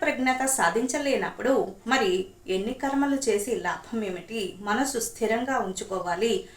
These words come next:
అప్పుడే దానికి ఒక సాఫల్యం ఉంటుంది. శివ అనే నామము, నారాయణ అనే నామము,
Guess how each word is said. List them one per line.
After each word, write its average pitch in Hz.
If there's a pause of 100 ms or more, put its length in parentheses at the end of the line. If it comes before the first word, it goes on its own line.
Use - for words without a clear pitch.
(200)
అప్పుడే 196
దానికి 214
ఒక 220
సాఫల్యం 233
ఉంటుంది. 190 (520)
శివ 277
అనే 220
నామము, 185
నారాయణ 247
అనే 202
నామము, 190